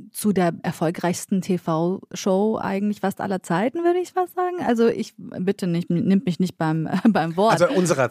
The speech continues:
Speaker 2: unserer Jahre.
Speaker 1: Unsere
Speaker 2: Ja.
Speaker 1: Jahre,
Speaker 2: Ja, ja.
Speaker 1: definitiv.
Speaker 2: Ja, ja.
Speaker 1: Also es ist eine, eine Serie, die auch sehr viele junge Mädchen und Frauen sehr beeinflusst. Also da denkt man, äh, whatever, so, ne, was man überhaupt über Kim Kardashian und die ganze Familie denkt,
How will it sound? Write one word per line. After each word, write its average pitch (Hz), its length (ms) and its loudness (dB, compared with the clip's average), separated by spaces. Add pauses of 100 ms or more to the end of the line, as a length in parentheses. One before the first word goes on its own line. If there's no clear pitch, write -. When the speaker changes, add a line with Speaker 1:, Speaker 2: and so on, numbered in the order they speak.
(120)
Speaker 2:
unserer 127 300 0
Jahre. 101 260 -2
Speaker 1:
Unsere 269 500 4
Speaker 2:
Ja. 160 80 0
Speaker 1:
Jahre, 156 260 -2
Speaker 2:
Ja, 156 60 0
ja. 190 200 2
Speaker 1:
definitiv. - 480 -6
Speaker 2:
Ja, 95 60 -8
ja. 180 60 0
Speaker 1:
Also 175 180 0
es 175 100 0
ist 190 140 -2
eine, 175 480 -2
eine 170 380 -4
Serie, 180 360 0
die 170 120 -2
auch 151 100 -2
sehr 165 180 -2
viele 175 280 -2
junge 170 440 -4
Mädchen 170 460 -4
und 165 140 -6
Frauen 165 540 -2
sehr 156 380 -4
beeinflusst. 165 840 -8 (480)
Also 175 300 -2
da 170 480 -4 (160)
denkt 233 200 0
man, 214 240 0
äh, - 180 -8
whatever, 254 760 0
so, 233 240 2
ne, 262 300 4
was 208 180 -2
man 208 160 2
überhaupt 208 400 -2
über 190 240 -2
Kim 233 200 -2
Kardashian 202 420 -2
und 185 40 -4
die 180 60 -8
ganze 190 220 -4
Familie 185 340 -4
denkt, 214 300 -2